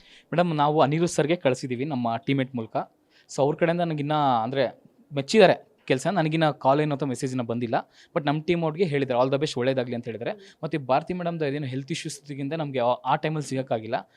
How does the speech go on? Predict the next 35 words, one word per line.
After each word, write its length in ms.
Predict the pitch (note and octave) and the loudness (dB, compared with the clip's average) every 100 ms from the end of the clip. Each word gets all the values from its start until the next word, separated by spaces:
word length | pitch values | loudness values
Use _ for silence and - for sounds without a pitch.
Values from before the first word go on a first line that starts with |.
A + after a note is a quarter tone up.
| - - | -20 -4
So 120 | C#3+ | 0
ಅವ್ರನ್ನ 200 | D3+ E3 | 2 2
ತಲುಪಿಸೋ 640 | C#3 D3+ - F3 F3 E3 C3 - | 0 -2 2 2 2 0 -2 -2
ಅದನ್ನ 340 | C#3 C#3 B2+ | 0 0 0
ಕಾರ್ಯ 320 | B2 - F#3 D3+ | -4 -4 0 0
ನಡೀತಾನೆ 380 | C3+ C#3+ C3 | 0 0 -2
ಇದೆ. 440 | A#2 D#3 - - - _ | -4 -8 -12 -20 -20 _
So 260 | - D3 B2+ | -2 4 4
ಆದಷ್ಟು 360 | D3 D#3+ - | 4 2 2
ಬೇಗ 140 | D3 D#3+ | 2 2
ತಲುಪಿಸಿ. 320 | C3+ A#2+ G3+ | 0 -4 -4
ಮತ್ತೆ 200 | F3+ E3 | -6 -2
ನಮ್ಗೇನಂದ್ರೆ 580 | C#3+ G3+ G3 G3+ F#3+ G#3+ | -2 0 2 0 2 0
ವಿಷ್ಣು 320 | C#3+ - G3+ | -2 -6 -4
ಸರ್ 160 | G3 | 0
ಅಭಿಮಾನಿಗಳು 480 | D#3 D#3 G3+ G3+ G3 | 0 0 -2 -2 -4
ತಲುಪ್ಸೋಕ್ಕೆ 460 | G3 C#3+ C#3+ C#3 A3 - - | -4 -4 -4 -4 -4 -4 -8
ಒಂದು 160 | D3+ C#3 | -4 0
ವೇದಿಕೆ 320 | C3 D#3+ G3+ | 0 0 -2
ತುಂಬ 280 | G3 D3 D#3+ | -2 -2 -2
ಕಡೆ 180 | D#3 C#3+ | -2 -4
ಹುಡುಕ್ತಾ 220 | A#2+ A#2+ | -6 -6
ಇದ್ವಿ. 200 | B2+ F3+ _ - - - D3+ | -8 -10 _ -20 -10 -4 -2
Almost 340 | F3+ F3 C#3+ | -2 -4 -6
ಒಂದು 160 | D3+ C3 | -6 -6
ವರ್ಷದಿಂದ 340 | - E3+ E3+ | -4 -4 -4
ಎಲ್ಲ 340 | B2+ D3 F3 | -4 -2 -2
ಕಡೆ 180 | E3+ E3+ | 0 0
all 120 | D3 | 2
over 140 | C3 D3 | 2 0
the 100 | C#3 | -2
world 180 | D3 C#3+ | -4 -4
ಪ್ರಮೋಷನ್ 400 | B2 C3 C#3 A#2 | -6 -6 -8 -8
ಮಾಡ್ತಾ 260 | A2+ A2+ | -10 -12
ಇದ್ದೀವಿ. 280 | G#2+ G#2+ | -14 -16